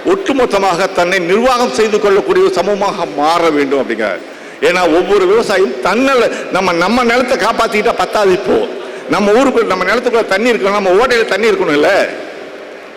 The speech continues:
இல்லையா? நம்ம ஊருக்குள்ள அந்த ட்ரோன் வந்து விஷம் அடிக்காம இருக்கணும் இல்ல,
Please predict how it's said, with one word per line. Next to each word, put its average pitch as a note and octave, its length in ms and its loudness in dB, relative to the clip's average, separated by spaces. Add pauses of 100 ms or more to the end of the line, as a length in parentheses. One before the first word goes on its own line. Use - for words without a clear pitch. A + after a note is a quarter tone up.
(560)
இல்லையா? A#3 340 2 (720)
நம்ம G3+ 200 0
ஊருக்குள்ள A#3 280 4
அந்த G#3 180 2
ட்ரோன் A#3 260 4
வந்து A3 220 2
விஷம் G3 220 2
அடிக்காம G#3+ 240 2
இருக்கணும் F3 220 0
இல்ல, D3 400 2